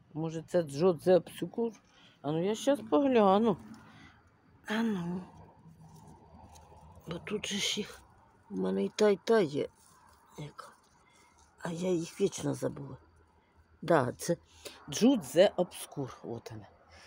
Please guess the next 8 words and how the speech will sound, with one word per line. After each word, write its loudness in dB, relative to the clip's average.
Ось 0
буде, -6
зап-, -4
багато 2
буде -10
її -4
тут -6
нацвітати. 0